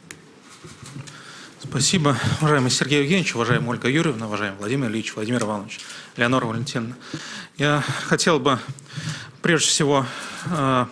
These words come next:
обратиться к проекту положения о конкурсе, о котором докладывал Андрей Евгеньевич, который нам предстоит сегодня утвердить.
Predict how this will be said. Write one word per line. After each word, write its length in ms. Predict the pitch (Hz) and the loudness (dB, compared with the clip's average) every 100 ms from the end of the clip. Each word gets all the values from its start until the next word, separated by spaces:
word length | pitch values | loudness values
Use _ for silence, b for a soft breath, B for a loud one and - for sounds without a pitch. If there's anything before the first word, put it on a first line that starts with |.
| B - B B B B B | B -20 B B B B B
обратиться 760 | - 214 135 139 147 170 - 147 | -12 -8 0 0 2 0 0 -2
к 380 | - - 131 117 - | -2 0 2 0 -2
проекту 420 | 147 147 - 131 - B | 0 0 2 0 -2 B
положения 460 | - 147 151 180 127 | 0 2 4 4 2
о 40 | |
конкурсе, 500 | 127 214 196 104 - | 2 2 2 -2 -2
о 40 | 123 | -2
котором 480 | 123 131 117 113 131 | 0 -2 -4 -4 -4
докладывал 460 | 127 180 160 123 | 0 2 2 2
Андрей 260 | 123 123 131 | 0 -2 -4
Евгеньевич, 320 | 135 190 - | -2 -2 -2
который 260 | - 127 110 | -4 -4 -2
нам 140 | 113 | -4
предстоит 400 | - - - 120 | -6 -6 -2 -2
сегодня 260 | - 123 123 | -2 -4 -4
утвердить. 400 | - 143 190 | -6 -4 -4